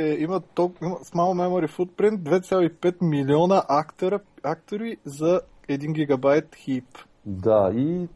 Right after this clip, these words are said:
Speaker 2: точно така. Значи, за четири гигабайта там бяха пускали тестове, че почти
Speaker 1: Десет милиона.
Speaker 2: десет милиона могат да се пуснат. Тоест, а,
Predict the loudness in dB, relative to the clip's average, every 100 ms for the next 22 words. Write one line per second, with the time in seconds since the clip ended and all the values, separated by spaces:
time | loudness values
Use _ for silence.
0 | -6 -2 -2 -4 -4 -2 -2 -2 -4 -4
1 | -2 -2 -2 -2 0 0 2 0 0 0
2 | 2 2 2 0 0 -2 0 0 -2 -6
3 | -6 -4 -6 0 -2 0 -6 -4 -2 -4
4 | -6 _ _ _ _ _ _ -8 -8 -6
5 | 0 4 6 6 4 4 2 0 -2 -4
6 | -8 -12 -6 -2 0 -2 -2 0 2 2
7 | -2 -6 -16 -10 -4 -4 -4 -8 -6 -4
8 | 0 0 -2 -8 -20 -20 -20 _ 2 2
9 | 0 -2 2 4 4